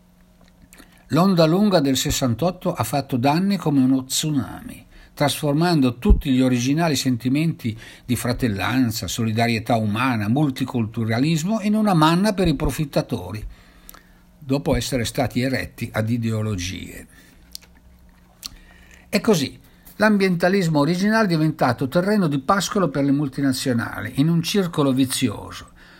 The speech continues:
sporco e ci guadagno, e poi pulisco e ci guadagno, e ci guadagno di nuovo. Mentre in politica le bocche vocianti antifascismo e antirazzismo,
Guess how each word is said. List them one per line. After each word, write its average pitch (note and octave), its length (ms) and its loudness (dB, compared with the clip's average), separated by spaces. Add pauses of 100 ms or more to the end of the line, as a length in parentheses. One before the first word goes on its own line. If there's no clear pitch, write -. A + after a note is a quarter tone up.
sporco G3+ 720 -2
e E3+ 80 -2
ci - 160 -6
guadagno, - 580 -4
e F#3 100 -4
poi E3 180 2
pulisco A3 440 0
e A3+ 60 0
ci A3+ 120 -2
guadagno, C3 540 -2
e E3 140 -12
ci A#3 160 -2
guadagno C3+ 420 0
di A3+ 120 2
nuovo. - 420 2 (920)
Mentre G3 320 4
in D3+ 100 0
politica E3+ 600 2
le B2+ 160 2
bocche F3+ 340 2
vocianti C3+ 680 2
antifascismo C3 1000 -2
e A2+ 40 -4
antirazzismo, D3+ 1000 -2